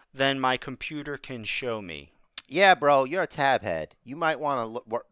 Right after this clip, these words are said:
Speaker 2: like, you know, take the time to do that. That might even, that might help you a
Speaker 1: La-,
Speaker 2: lot.
Speaker 1: la-, la-, the last time I closed and w-, had to reopen, it said I had a hundred and eight tabs open.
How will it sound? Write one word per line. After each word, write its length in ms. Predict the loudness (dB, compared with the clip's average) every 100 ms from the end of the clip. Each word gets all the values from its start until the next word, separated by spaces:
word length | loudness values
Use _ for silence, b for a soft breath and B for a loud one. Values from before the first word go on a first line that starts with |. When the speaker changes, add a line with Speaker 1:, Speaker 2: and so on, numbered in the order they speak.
| -2
Speaker 2:
like, 280 | 0 0 -4 _
you 140 | -6
know, 120 | -6
take 240 | -6 -8 -8
the 60 |
time 240 | -6 -6 -6
to 80 | -8
do 160 | -12
that. 320 | -8 -6 -8 -10
That 180 | -8 -6
might 240 | -4 -6
even, 320 | -8 -16 -16 -12 -8
that 140 | -6
might 140 | -6
help 200 | -6 -8
you 80 | -10
a 20 | -4
Speaker 1:
La-, 260 | 4 4
Speaker 2:
lot. 20 | 2 -16 _
Speaker 1:
la-, 280 | 6 8 6
la-, 240 | 6 6 6
the 100 | 4
last 360 | 6 8 6 4
time 400 | 4 4 2 2
I 160 | 0 0
closed 640 | 0 0 2 0 -2 -6 -8
and 240 | -4 -4
w-, 100 | -6 -2
had 180 | -2
to 120 | -2 -6
reopen, 540 | -4 0 0 0 -2
it 180 | -6 -8
said 260 | -2 0
I 100 | 0
had 300 | 0 0 -2
a 60 | -2
hundred 340 | -4 -6 -8
and 100 | -10
eight 240 | -8 -8 -8
tabs 340 | -6 -6 -6
open. 300 | -12 -16 -20